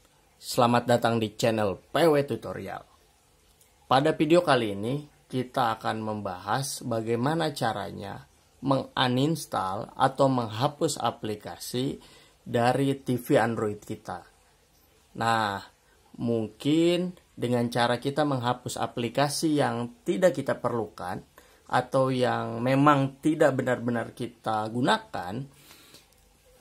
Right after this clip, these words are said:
bisa mengurangi, eh, memori yang tadinya penuh, jadi bisa agak ada ruang lagi, ruang kosongnya. Nah, sebagai contoh teman-teman, ini saya menggunakan Android T V tiga puluh dua inci.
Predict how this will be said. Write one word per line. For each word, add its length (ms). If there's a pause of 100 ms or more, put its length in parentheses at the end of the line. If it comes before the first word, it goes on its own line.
(120)
bisa 880
mengurangi, 1040
eh, 880
memori 640
yang 560 (320)
tadinya 480
penuh, 480
jadi 320
bisa 400
agak 720
ada 320
ruang 400
lagi, 320
ruang 320
kosongnya. 720 (640)
Nah, 160
sebagai 400
contoh 400
teman-teman, 720
ini 240
saya 160
menggunakan 1300
Android 480
T 160
V 240
tiga 240
puluh 240
dua 240
inci. 640